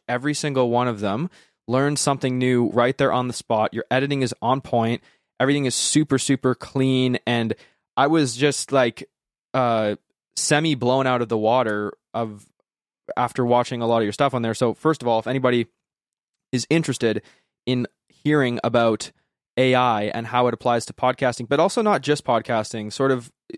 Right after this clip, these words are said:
it c-, there's also some, some broader stuff, like, that, that you could, um, take from your content as well. But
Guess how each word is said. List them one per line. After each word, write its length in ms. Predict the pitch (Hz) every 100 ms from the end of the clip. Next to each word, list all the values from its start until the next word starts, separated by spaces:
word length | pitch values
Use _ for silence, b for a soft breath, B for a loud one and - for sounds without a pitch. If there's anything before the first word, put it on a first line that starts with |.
| - -
it 140 | 123
c-, 60 | -
there's 180 | 135 131
also 220 | 143 156
some, 340 | 151 143 131 -
some 320 | - 131 120 104
broader 460 | - 123 120 113
stuff, 340 | - 110 101 -
like, 240 | 101 - _ _ _
that, 120 | 113 -
that 180 | 120 110
you 100 | 110
could, 320 | 120 101 98
um, 180 | 107 104
take 200 | - 113
from 100 | 120
your 60 | 104
content 200 | 110 104
as 120 | 101
well. 120 | 117
But 160 | 104